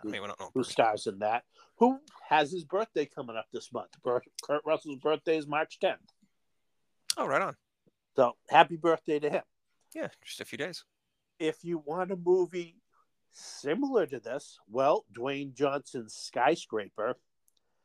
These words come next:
Speaker 1: You, you see this trailer for Skyscraper, you think they're doing Die Hard.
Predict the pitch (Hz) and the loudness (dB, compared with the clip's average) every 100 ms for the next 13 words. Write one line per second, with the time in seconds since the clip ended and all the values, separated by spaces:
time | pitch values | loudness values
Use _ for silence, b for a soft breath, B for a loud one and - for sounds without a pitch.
0 | _ _ _ 135 143 156 - 226 269 285 | _ _ _ -12 -8 -4 -2 2 4 4
1 | - - 208 226 233 - 156 - 139 127 | -2 4 8 8 6 2 -2 2 2 2
2 | - - 123 - 120 120 - 156 143 139 | -2 -2 0 0 -4 -6 2 2 2 -2
3 | 131 135 110 98 104 113 117 147 170 | 0 -2 -2 -2 0 0 0 0 0